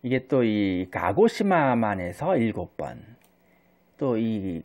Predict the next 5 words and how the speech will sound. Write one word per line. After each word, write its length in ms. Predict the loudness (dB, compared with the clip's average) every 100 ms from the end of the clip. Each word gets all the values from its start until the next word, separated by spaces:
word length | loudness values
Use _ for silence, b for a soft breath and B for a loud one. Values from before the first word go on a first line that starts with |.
| -14
기이수도 920 | -4 0 4 2 2 -2 0 -2 0
여기 220 | 0 2
말씀드렸죠. 680 | 2 2 0 0 0 2 2
여기 300 | 2 0 -4
그, 280 | -4 -6